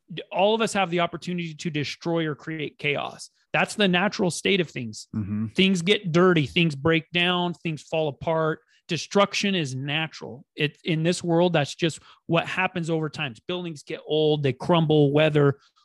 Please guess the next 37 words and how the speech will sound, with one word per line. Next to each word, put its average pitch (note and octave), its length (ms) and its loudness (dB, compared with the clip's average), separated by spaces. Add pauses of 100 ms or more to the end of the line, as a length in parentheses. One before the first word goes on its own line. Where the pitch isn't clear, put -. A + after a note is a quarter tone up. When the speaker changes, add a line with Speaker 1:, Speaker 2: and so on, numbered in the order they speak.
Speaker 1:
all D#3+ 200 2
those D3 220 -2
things. C#3+ 280 -6 (360)
In E3+ 140 -4
twenty F3 280 0
twenty, E3 520 0 (540)
and C#3+ 120 -4
even F3 180 -4
in D#3+ 200 -8 (280)
this E3+ 300 2
year, C3+ 400 4 (120)
we've D#3 180 -2
seen F3+ 200 -2
a D3+ 60 -4
lot C3+ 260 -2
of D3+ 100 -2
destruction. C3+ 600 -6
We've C#3 180 -4
seen D3+ 200 -4
people D3 460 -2 (400)
rioting E3 680 0
and A#2+ 100 -6
doing D#3+ 240 -4
all D#3 180 -2
these D#3 220 -6
things, D#3 240 -8
and C#3+ 100 -6
that's E3 300 -4
easy E3 340 -4
to A#2+ 100 -4
do. - 280 -10 (1000)
Destroying F#3+ 600 2
things G3 360 -2
is C3 280 -6
easy E3+ 320 -2
to C#3 80 -6
do. B2+ 240 -2